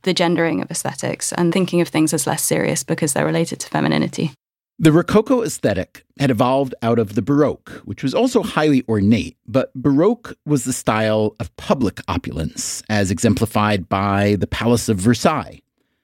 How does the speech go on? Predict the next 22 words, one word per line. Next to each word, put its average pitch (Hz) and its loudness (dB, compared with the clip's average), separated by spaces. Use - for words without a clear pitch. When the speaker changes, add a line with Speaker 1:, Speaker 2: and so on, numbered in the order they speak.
Speaker 2:
Rococo, 135 0
meanwhile, 104 0
had 139 2
originated 135 2
in 131 2
the 123 2
private 160 0
homes 107 0
of 117 -8
French - -2
elites. - 0
It 110 -6
was 87 -6
lighter 131 4
and 135 2
more 90 2
delicate, 175 0
characterized 127 0
by 107 0
floral 139 0
patterns 123 2
and - -14